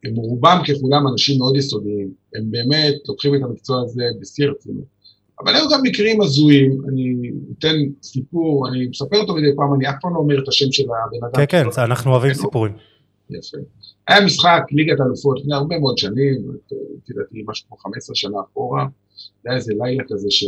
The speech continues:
Speaker 1: אה, אה, לילה חורפי, גשום, סוער, אה, שידרנו את זה מהאולפנים הישנים של ערוץ הספורט, אה, לא איפה שנמצאים עכשיו בהרצליה, אלא בתל אביב, והפרשן שאמור היה להיות לצידי,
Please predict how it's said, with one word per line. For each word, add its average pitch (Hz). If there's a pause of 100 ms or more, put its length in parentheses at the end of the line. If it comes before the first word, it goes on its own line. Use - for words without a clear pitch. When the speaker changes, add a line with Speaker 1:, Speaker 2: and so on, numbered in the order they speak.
(120)
Speaker 1:
אה, 82 (1000)
אה, 80
לילה 151 (440)
חורפי, 135
גשום, 139
סוער, 147 (520)
אה, 107 (300)
שידרנו 156
את 135
זה 135
מהאולפנים 120
הישנים 117
של 110
ערוץ 101
הספורט, 185 (680)
אה, 90 (180)
לא 120
איפה 117
שנמצאים 101
עכשיו 98
בהרצליה, -
אלא -
בתל - (180)
אביב, 92 (600)
והפרשן 113
שאמור 139
היה 165
להיות 170
לצידי, 233